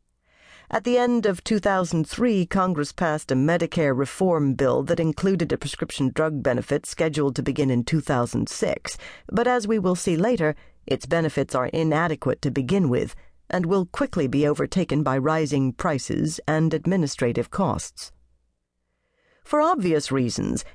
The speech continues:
senior citizens tend to need more prescription drugs than younger people,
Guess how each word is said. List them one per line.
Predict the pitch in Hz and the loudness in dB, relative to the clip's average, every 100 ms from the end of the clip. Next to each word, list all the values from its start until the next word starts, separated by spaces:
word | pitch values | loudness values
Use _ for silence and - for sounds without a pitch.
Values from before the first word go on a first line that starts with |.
| - | -18
senior | - 269 240 233 | -2 2 2 2
citizens | - 156 139 147 143 170 | 0 -2 -2 0 0 0
tend | - 160 135 131 | -2 0 2 2
to | 139 | 2
need | 147 143 | 2 2
more | 143 147 151 | 2 2 2
prescription | - 135 - - 127 | 0 -4 -4 -4 -2
drugs | 120 117 123 - | 0 0 -2 -2
than | 143 | 0
younger | 139 185 170 123 | 2 2 2 0
people, | - 131 - 127 | 0 -2 0 -2